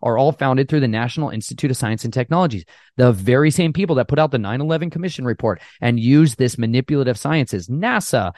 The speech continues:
the National, the, the National Geographic Society, noaa, and the Smithsonian. Gee, I wonder what they're used to cover up. The Office of Naval Research.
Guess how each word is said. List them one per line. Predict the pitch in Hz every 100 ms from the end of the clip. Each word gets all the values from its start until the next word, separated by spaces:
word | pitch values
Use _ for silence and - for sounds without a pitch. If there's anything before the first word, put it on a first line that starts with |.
| - - -
the | 131
National, | 110 127 156 - 160 151 135
the, | 127 135 120 -
the | 120
National | 117 147 - 160
Geographic | 131 139 147 147 123
Society, | - 120 113 92 - - _ 135
noaa, | 131 170 143 107 87 -
and | 123 113
the | 120
Smithsonian. | - 180 - 233 247 202 92
Gee, | 85 98 110 120
I | 120
wonder | 139 139
what | 135 127
they're | 156
used | 147 117 -
to | 110
cover | 117 104
up. | 90 -
The | 139
Office | 131 147 180 175
of | 120
Naval | 113 127 151 123
Research. | 156 151 120 95